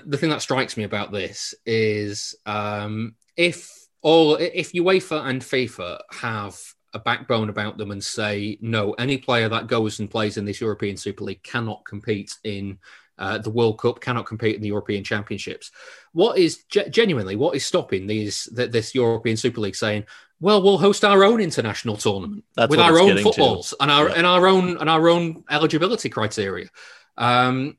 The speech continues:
Speaker 1: and yeah, you can, you can play in it if you're not part of, um, uh, the European Super League, and you can play in it if you are part of the European Super League. And suddenly everyone goes and plays in that instead.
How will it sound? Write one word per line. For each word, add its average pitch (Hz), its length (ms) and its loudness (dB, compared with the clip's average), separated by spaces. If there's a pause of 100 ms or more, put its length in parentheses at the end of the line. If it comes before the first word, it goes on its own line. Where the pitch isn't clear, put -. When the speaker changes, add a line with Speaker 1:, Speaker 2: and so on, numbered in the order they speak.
(360)
Speaker 1:
and 139 340 0
yeah, 175 280 0
you 143 240 -8
can, 135 340 -2
you 147 140 -6
can 113 120 -4
play 147 280 0
in 104 80 -4
it 107 100 -6
if 123 160 -10
you're 117 160 0
not 120 220 -2
part 117 280 -4
of, 107 520 -6
um, 104 680 -8 (640)
uh, 127 220 -4
the 120 80 -4
European 110 380 0
Super 101 260 -6
League, 117 280 -4
and 143 120 -4
you 202 80 -6
can 226 260 -4
play 208 160 -2
in 190 60 -2
it 214 80 -4
if 196 120 -10
you 208 100 2
are 240 180 -2
part 139 220 -4
of 113 80 -10
the 117 80 -2
European 107 340 -2
Super 98 280 -10
League. 87 180 -12 (300)
And 175 100 -4
suddenly 196 440 0
everyone 196 260 4
goes 170 140 0
and 170 80 -6
plays 175 200 0
in 180 80 -6
that 196 180 -6
instead. 107 440 -8